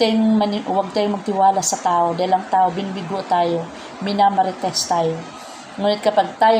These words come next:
lumapit sa Diyos, siguradong yayakapin ka ng Diyos, tutulungan ka ng Diyos na itatayo at pagagalingan ka niya. God bless you. I will pray for you, Lord. Thank you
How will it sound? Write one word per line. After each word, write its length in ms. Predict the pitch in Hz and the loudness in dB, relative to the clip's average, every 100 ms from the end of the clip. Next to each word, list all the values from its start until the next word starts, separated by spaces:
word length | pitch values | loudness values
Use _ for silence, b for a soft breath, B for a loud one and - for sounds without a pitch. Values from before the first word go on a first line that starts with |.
| 208 | 2
lumapit 480 | 196 196 190 190 | 0 2 2 0
sa 160 | - 185 | -2 -2
Diyos, 880 | 160 208 226 196 185 185 - - - B B B | -2 0 4 6 4 2 -2 -4 -8 B B B
siguradong 640 | - 226 208 202 190 190 | -4 0 4 6 6 4
yayakapin 800 | 185 190 185 185 - 180 - 180 | 2 4 4 2 2 0 0 -6
ka 80 | 180 | -4
ng 240 | 180 180 175 | -4 -4 -8
Diyos, 320 | 160 - - | -6 -6 -4
tutulungan 560 | 220 214 196 202 190 | -4 -2 -2 0 -2
ka 80 | 185 | -2
ng 240 | 185 180 170 | -4 -4 -4
Diyos 400 | 180 170 - - B B | -4 -2 -4 -4 B B
na 160 | 196 185 | -2 -2
itatayo 560 | 185 180 180 170 160 | 2 2 2 0 0
at 160 | 156 - - | -2 -2 -2
pagagalingan 720 | 170 175 160 160 160 156 151 | 2 2 2 -2 -4 -8 -10
ka 80 | 156 | -12
niya. 180 | - - - | -12 -12 0
God 240 | 202 196 | 0 2
bless 320 | 175 165 - | -2 -2 -2
you. 80 | 160 160 - B B B B | -6 -10 -14 B B B B
I 160 | - 202 | -2 2
will 160 | 226 233 | 2 2
pray 160 | 214 | 0
for 160 | 208 214 | 2 -2
you, 240 | 208 202 | 0 -2
Lord. 400 | 190 202 254 254 220 | 2 4 6 4 0
Thank 320 | 220 226 240 | 0 0 -2
you 160 | 180 | -4